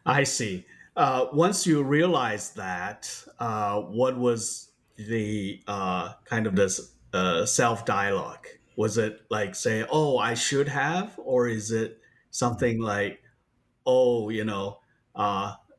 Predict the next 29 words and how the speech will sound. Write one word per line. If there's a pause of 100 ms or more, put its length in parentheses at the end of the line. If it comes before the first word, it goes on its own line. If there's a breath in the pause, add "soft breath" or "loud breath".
(120)
this
is
just
a
natural, (960)
uh, (100)
course
of
things
when
somebody
is
in
a (220)
hurry"? (340)
So
what
was
the, (1080 soft breath)
uh,
that (260)
walking
the
timeless, (680)
timeless
way
moment
for
you?